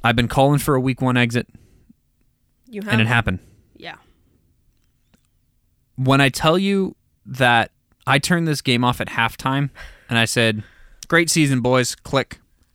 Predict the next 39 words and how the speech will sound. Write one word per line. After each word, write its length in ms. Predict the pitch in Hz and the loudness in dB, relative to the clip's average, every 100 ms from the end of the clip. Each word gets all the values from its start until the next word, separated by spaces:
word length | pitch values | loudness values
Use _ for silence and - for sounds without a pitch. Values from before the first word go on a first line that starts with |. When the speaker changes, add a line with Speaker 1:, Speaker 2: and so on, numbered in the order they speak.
| _ | _
Speaker 1:
I 120 | 127 | -2
knew 280 | 117 101 101 | 0 0 -2
we 100 | 98 | -4
weren't 200 | 101 101 | -6 -6
winning 200 | 101 98 | -8 -10
this 160 | 98 - | -12 -12
game. 220 | 101 95 - _ _ - | -12 -12 -16 _ _ -12
Speaker 2:
Yeah. 280 | 240 214 | -6 0
Speaker 1:
I'd 80 | 160 | 4
have 80 | 196 | 4
been 120 | 175 | 2
shocked 440 | 143 - 156 143 147 | 2 2 4 4 2
if 120 | 143 | 2
I 80 | 127 | 2
woke 260 | 127 123 | 2 2
up 100 | 123 | 0
and 160 | 117 110 | 0 2
we 80 | 107 | 2
had 120 | 101 | 0
won 160 | 101 | -2
it. 100 | 101 - _ _ _ | -4 -8 _ _ _
I 80 | 131 | 0
would 80 | 139 | 2
have 80 | 120 - | 0 0
had 200 | 131 127 | 0 2
to 80 | |
watch 220 | 120 120 - | 2 2 2
replays 360 | 120 - 117 | -2 0 0
and 100 | 107 | 0
figure 180 | 113 110 | -2 0
out 120 | 104 | 0
how 120 | - | 0
the 80 | 113 | -2
fuck 280 | - - 107 | 0 -2 -2
we 60 | 104 | -4
pulled 220 | 107 101 | -6 -4
it 60 | 98 | -4
off. 220 | 95 - _ | -6 -10 _
Speaker 2:
Mm-hmm. 200 | 202 180 | -14 -12